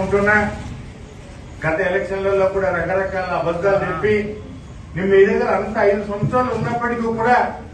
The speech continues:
ఉండడు, ఉండడు అనే మాటని పదే పదే చెప్పి మీకు ఆ తప్పుడు సమాచారంతో ఈరోజు మన నియోజకవర్గాన్ని మనం అభివృద్ధి చేసుకునే దాంట్లో మన చేతులతోటే మన కడుపులో మనం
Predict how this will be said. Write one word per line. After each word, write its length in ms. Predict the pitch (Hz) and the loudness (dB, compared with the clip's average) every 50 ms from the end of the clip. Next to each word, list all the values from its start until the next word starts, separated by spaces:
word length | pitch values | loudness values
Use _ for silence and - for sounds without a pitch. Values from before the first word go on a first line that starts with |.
| - - - - - - - - 139 165 | -16 -16 -16 -16 -16 -16 -12 -10 -8 -6
ఉండడు, 340 | 208 214 220 233 233 226 220 214 208 | -4 -2 -2 0 2 2 4 4 2
ఉండడు 320 | 196 196 202 220 214 214 214 202 | 2 0 0 -2 -2 0 0 0
అనే 180 | 196 196 190 190 180 165 160 170 | 0 0 0 0 -2 -2 -2 -2
మాటని 380 | 196 196 202 214 214 208 202 185 - - - - - - - - - - - - - - 151 | -2 0 2 2 2 2 0 0 -2 -6 -8 -12 -14 -16 -16 -18 -18 -18 -18 -18 -8 -2 0
పదే 240 | 143 - 190 208 214 208 | 2 4 6 4 4 4
పదే 260 | 202 202 196 202 202 196 - - - 180 | 2 0 2 4 4 4 4 2 -2 -4
చెప్పి 360 | 190 196 185 - 226 226 214 202 208 - - - - - - - - - - - - - - - - - - - - - - - - - - 147 | -2 -2 -2 -2 0 4 4 4 4 2 -4 -8 -12 -16 -18 -18 -20 -20 -20 -20 -18 -18 -18 -18 -18 -18 -18 -20 -18 -18 -18 -18 -18 -14 -10 -10
మీకు 180 | 170 165 170 175 165 165 | -10 -6 -4 -4 -2 -2
ఆ 20 | 160 156 151 143 - 151 | -2 -2 -4 -4 -4 -6
తప్పుడు 300 | 160 170 190 196 196 190 - - | -6 -4 -2 0 0 0 0 -2
సమాచారంతో 680 | - - 190 196 185 185 175 175 170 165 151 160 165 165 165 165 165 151 143 - - - - - - - - 123 131 | -6 -4 -2 -2 -2 -4 -6 -8 -8 -8 -4 -2 -2 0 0 0 -2 -2 -4 -6 -10 -12 -16 -18 -18 -12 -6 -4 -2
ఈరోజు 260 | 135 - 170 - 180 - 156 | -2 -2 -2 -4 -4 -6 -6
మన 100 | 160 151 143 139 | -8 -8 -8 -6
నియోజకవర్గాన్ని 840 | 147 170 190 190 180 - 170 156 156 156 151 156 156 160 - - - - - - - - - - - - | -4 -2 -2 -2 -2 -4 -6 -6 -6 -6 -6 -8 -8 -6 -6 -6 -8 -8 -10 -12 -14 -16 -16 -16 -14 -10
మనం 140 | - 143 143 139 | -8 -6 -4 -4
అభివృద్ధి 340 | 139 143 170 196 190 175 185 175 | -4 -4 -4 -4 -4 -4 -4 -6
చేసుకునే 340 | 170 160 170 - 170 165 156 156 160 | -6 -8 -8 -8 -8 -8 -6 -4 -4
దాంట్లో 320 | 156 156 - 160 165 156 143 - - - - - - - - - | -4 -4 -4 -4 -2 0 0 -2 -2 -6 -10 -12 -14 -12 -10 -8
మన 120 | 147 165 175 175 - | -6 -6 -6 -4 0
చేతులతోటే 720 | 190 202 196 196 202 208 196 - - 185 180 180 180 170 165 - - - - - - - - - - 117 | 2 2 2 2 2 0 0 0 0 -4 -4 -2 0 0 0 0 -2 -6 -8 -12 -14 -16 -16 -10 -6 -4
మన 120 | 147 156 185 185 160 | -2 -2 -2 -2 -2
కడుపులో 400 | 165 165 185 185 - 196 190 190 185 170 - | -2 -4 -2 -2 0 2 4 2 2 0 -2
మనం 180 | 170 170 165 | -4 -4 -4